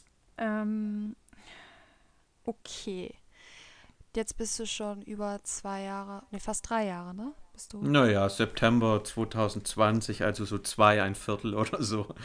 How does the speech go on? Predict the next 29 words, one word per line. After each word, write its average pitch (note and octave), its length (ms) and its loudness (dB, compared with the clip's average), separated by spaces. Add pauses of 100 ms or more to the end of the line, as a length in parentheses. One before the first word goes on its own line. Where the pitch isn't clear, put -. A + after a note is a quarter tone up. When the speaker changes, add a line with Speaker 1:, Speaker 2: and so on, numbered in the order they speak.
(280)
Speaker 2:
<laughs> - 180 6
Speaker 1:
Naja. G3+ 420 -2 (600)
Was A3 140 0
ich A#3+ 120 -4
dich C#4 160 -4
noch C4+ 140 2
fragen B3 400 4
wollte, A3+ 800 -2 (520)
konsumiert A#3 540 2
denn A#3 140 0
deine G3+ 220 -2
Frau A#3+ 460 -4
weiterhin E4 480 0
noch, E4 260 -8
oder A#3 180 6 (320)
ab A3+ 120 0
und A3 140 -2
zu F4+ 560 -2
noch D#4+ 240 -6
Alkohol D#4 760 -2
oder, A#3+ 280 4 (120)
oder A3+ 340 6
andere D4+ 360 2
Mitglieder C#4+ 460 0
deiner A#3 220 0
Familie? B3 680 0
Und - 480 -4
wenn A3+ 260 -2
ja C#4 640 2